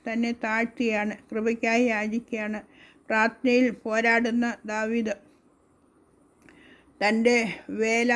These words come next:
ശുദ്ധീകരണ വേല പൂർത്തിയാക്കിയെന്നറിഞ്ഞ ദൈവം ദാവീദിനെ സൗഖ്യമാക്കി, വിലാപത്തെ നൃത്തമാക്കി, സന്തോഷം ഉടുപ്പിച്ചു. ദൈവം അവനെ സൗഖ്യമാക്കി, പാപം ക്ഷമിച്ചു. ദാവീദ്, ഏഹ്,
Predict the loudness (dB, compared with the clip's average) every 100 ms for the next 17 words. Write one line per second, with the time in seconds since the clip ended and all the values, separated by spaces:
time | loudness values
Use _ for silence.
0 | -2 -6 -8 -2 2 4 4 2 0 0
1 | 0 -2 -4 -4 -2 -2 -4 -6 -4 -4
2 | -4 -2 -2 0 2 2 0 -2 -2 0
3 | 0 0 0 -2 -2 -6 -4 -2 -2 -4
4 | -6 -10 -12 -20 -20 _ -2 2 4 4
5 | 2 2 2 0 -2 -2 0 -2 -6 -12
6 | -10 -6 -2 0 0 0 0 -2 -2 -6
7 | -6 -8 -12 _ -8 0 2 6 4 4
8 | 0 -2 -4 -6 -8 -4 -4 -4 -8 -12
9 | -10 -4 0 2 0 -2 -2 -4 -2 -6
10 | -8 -20 -20 -20 _ -4 2 4 4 4
11 | 2 0 -2 0 2 0 -2